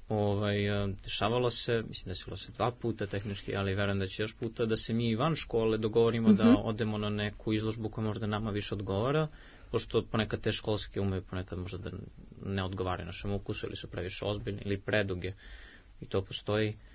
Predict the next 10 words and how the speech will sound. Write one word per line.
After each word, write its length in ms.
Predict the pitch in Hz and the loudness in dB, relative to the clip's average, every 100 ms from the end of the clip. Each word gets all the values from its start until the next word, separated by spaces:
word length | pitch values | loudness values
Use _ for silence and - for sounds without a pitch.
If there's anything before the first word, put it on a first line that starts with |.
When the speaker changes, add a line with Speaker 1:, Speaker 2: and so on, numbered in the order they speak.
| - - - - - | -20 -18 -18 -10 -6
Speaker 1:
Tako 240 | 107 107 | -4 0
da, 220 | 101 101 | 4 6
ovaj, 560 | 98 101 101 101 101 101 | 6 6 4 4 4 6
em, 480 | 101 98 98 95 - - - - | 6 6 4 2 -2 -14 -20 -2
uživam 500 | 110 110 117 101 95 | 0 2 4 4 4
da 420 | 95 92 92 90 90 | 2 2 2 0 -4
odem 360 | - 98 98 98 | -2 0 0 0
na 80 | 95 | 0
izložbe 720 | 98 110 147 139 143 135 127 123 - | 0 2 0 2 4 4 2 -2 -6
i 420 | 120 120 117 113 | -2 0 2 0